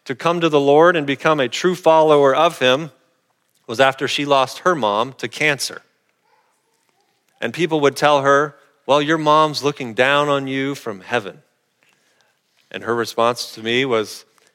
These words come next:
"And the thought of her seeing her husband and children suffering in misery without her was not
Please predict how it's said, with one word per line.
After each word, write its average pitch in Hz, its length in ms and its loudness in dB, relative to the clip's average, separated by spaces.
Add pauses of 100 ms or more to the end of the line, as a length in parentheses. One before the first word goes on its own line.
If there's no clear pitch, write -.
(260)
"And 135 100 -6
the 131 80 -4
thought 269 260 2
of 190 100 -2
her 202 120 0
seeing 185 560 -4 (120)
her 170 140 -2
husband 135 640 -6 (520)
and 120 100 -14
children 113 640 -4 (200)
suffering 208 680 -2
in 117 240 -4
misery 120 540 -4
without 117 420 0
her 80 220 -12 (600)
was 135 200 -2
not 185 360 0